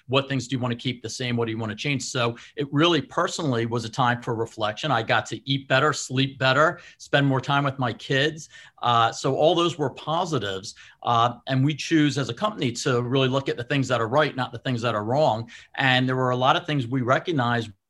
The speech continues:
where A K is resonating anew, where today's travelers really are seeking self-sufficient sanctuaries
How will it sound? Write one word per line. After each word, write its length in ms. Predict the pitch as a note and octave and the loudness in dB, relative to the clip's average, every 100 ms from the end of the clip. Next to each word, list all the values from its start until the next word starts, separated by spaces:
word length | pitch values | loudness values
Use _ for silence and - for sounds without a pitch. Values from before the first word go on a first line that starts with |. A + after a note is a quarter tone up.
| _ _ | _ _
where 460 | - B2+ B2 B2 A#2+ - _ - | -4 2 4 4 0 -14 _ 2
A 140 | D3 | 2
K 340 | D3 C#3+ C#3+ | 4 2 2
is 140 | B2+ A2 | 0 2
resonating 560 | C3 C3 C#3 C3 B2+ B2+ | 2 4 2 2 0 -2
anew, 420 | A#2+ A#2 E3+ F#3 | -2 0 0 0
where 380 | A#2 B2+ B2 A#2 | 0 2 2 0
today's 420 | - B2+ D3+ D3+ | -2 2 2 0
travelers 680 | - C#3+ F3+ G3+ A#2 G#2 G2+ | -2 2 2 2 -2 -4 -4
really 280 | A#2 D#3 D3 | 2 4 4
are 180 | C#3+ C3 | 4 2
seeking 500 | - E3+ F#3+ D3+ A2+ | 0 -2 -2 -4 -4
self-sufficient 920 | - C#3 C3 - A2+ C#3 B2 B2+ - | -2 -4 -4 -6 -6 -6 -4 -6 -6
sanctuaries 760 | C3 D3 D#3+ D#3+ A2+ G2+ G2+ | -4 -4 -4 -4 -2 -2 -4